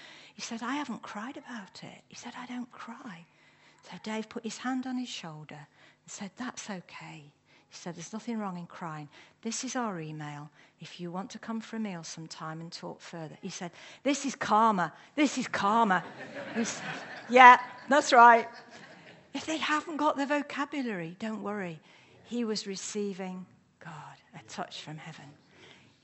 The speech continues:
Can you do that? Do you want that kind of adventure? You do, don't you? Because do you know why you want it?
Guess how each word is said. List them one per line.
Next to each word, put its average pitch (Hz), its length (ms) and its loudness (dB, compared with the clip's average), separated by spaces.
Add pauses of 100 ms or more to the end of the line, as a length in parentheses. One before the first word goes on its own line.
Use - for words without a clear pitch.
(120)
Can 311 280 -6
you 302 140 -2
do 285 220 -8
that? 226 300 -12 (1120)
Do 294 100 -4
you 311 320 0
want 269 280 -2
that 208 200 -6
kind 208 380 -6
of 185 100 -12 (180)
adventure? 175 560 -14 (2000)
You 269 120 0
do, 254 320 0
don't 226 300 -2
you? 170 100 -10
Because - 340 -10
do - 160 -4
you 277 40 4
know 302 160 2
why 285 220 2
you 226 200 -2
want 165 280 -10
it? 175 180 -8